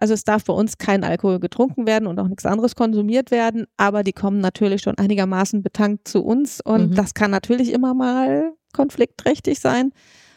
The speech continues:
Speaker 1: Das gibt es schon, aber weniger, als man sich das wahrscheinlich vorstellt, würde ich sagen. Und weniger, es, es scheint ja auch in den, in den Allgemeinpraxen insgesamt ein zunehmendes Problem zu sein. Also
Speaker 2: Ja.
Speaker 1: das,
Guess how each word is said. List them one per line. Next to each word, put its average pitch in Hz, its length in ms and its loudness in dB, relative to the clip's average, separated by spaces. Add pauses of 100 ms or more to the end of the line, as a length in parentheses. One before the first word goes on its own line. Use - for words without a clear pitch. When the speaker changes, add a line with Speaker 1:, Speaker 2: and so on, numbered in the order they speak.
(140)
Speaker 1:
Das 220 220 0
gibt - 240 0
es 240 160 -2
schon, 294 320 0 (400)
aber 220 560 0 (220)
weniger, 262 500 0
als - 180 -2
man 247 240 0 (140)
sich 220 220 0
das 226 180 0
wahrscheinlich 202 400 0
vorstellt, - 580 -6 (280)
würde 202 180 -4
ich 175 80 -10
sagen. 190 380 -4 (640)
Und 190 120 2
weniger, 240 300 0
es, - 80 -8
es - 180 -2
scheint 277 300 0
ja 220 120 2
auch 202 120 -2
in 208 160 0
den, 202 280 0
in 190 140 -2
den 190 260 0
Allgemeinpraxen 202 880 0
insgesamt 220 640 0
ein 190 100 0
zunehmendes 214 540 0
Problem 208 380 0
zu 185 160 -2
sein. 180 540 -2 (100)
Also 180 180 4
Speaker 2:
Ja. 127 140 4
Speaker 1:
das, - 160 -6